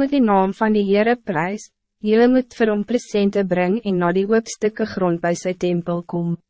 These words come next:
Julle moet voor die Heere buig, hy is heilig. Al die mensen op die aarde, julle moet vir hom bang wees en bewe. Julle moet vir die volke sê, "Die Heere is koning."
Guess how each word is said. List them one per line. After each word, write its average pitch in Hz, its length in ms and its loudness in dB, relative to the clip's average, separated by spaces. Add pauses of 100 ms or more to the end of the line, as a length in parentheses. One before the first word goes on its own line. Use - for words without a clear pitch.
(560)
Julle 240 240 2
moet 262 160 0
voor 254 240 4
die 247 140 0
Heere 190 340 2
buig, 175 380 0 (380)
hy 185 180 0
is - 100 -8
heilig. 180 460 -4 (520)
Al 269 220 4
die 269 80 2
mensen 208 480 2
op 214 80 -8
die 202 160 -2
aarde, 185 540 0 (420)
julle 233 240 4
moet 247 240 0
vir 240 160 2
hom 196 120 0
bang 185 280 2
wees 180 300 0 (100)
en 185 160 -2
bewe. 175 540 -2 (760)
Julle 240 160 4
moet 262 220 2
vir 247 100 0
die 254 140 -4
volke 240 340 2
sê, 190 380 0 (260)
"Die 196 220 0
Heere 220 260 4
is 214 180 -6
koning." 175 500 -4